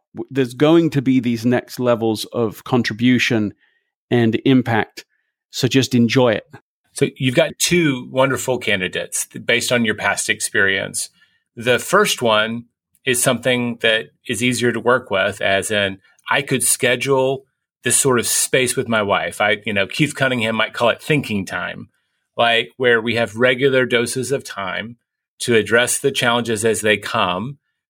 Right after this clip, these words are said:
Speaker 2: and kind of mastermind our solutions. So that could be one. That would be the way I usually,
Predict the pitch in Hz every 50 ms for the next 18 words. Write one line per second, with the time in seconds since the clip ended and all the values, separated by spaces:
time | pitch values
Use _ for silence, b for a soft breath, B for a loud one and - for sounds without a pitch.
0 | _ - 113 - 123 127 120 101 107 120 117 120 113 - - 135 117 110 101 101
1 | 90 98 98 92 - - 139 147 185 214 170 - - 107 - - 151 139 - -
2 | - _ _ _ _ - 127 120 120 123 123 - 151 143 120 135 131 117 107 98
3 | 90 82 95 104 110 113 120 123 113 110 120 120 120 110 117 110 107 104 101 104
4 | _ _ _ _ _ _ _ _ _ _ _ _ _ 120 127 143 143 135 156 185
5 | 196 151 147 175 160 151 143 143 -